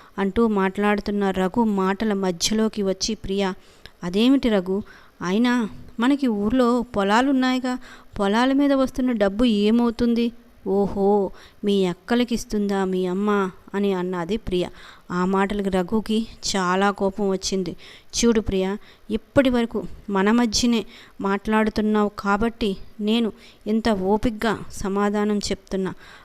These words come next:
మా అక్కల విషయంలో మాత్రం మాట్లాడకు. వారికి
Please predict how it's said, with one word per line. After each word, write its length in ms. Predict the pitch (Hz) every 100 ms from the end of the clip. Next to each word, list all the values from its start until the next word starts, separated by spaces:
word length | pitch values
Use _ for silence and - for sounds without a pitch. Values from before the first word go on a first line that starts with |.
| -
మా 120 | 202
అక్కల 400 | 185 185 - 240
విషయంలో 520 | 240 220 - 226 220
మాత్రం 440 | 214 208 202 240 202 -
మాట్లాడకు. 640 | 190 190 - 202 196 - - - - - - -
వారికి 480 | 214 226 240 226 233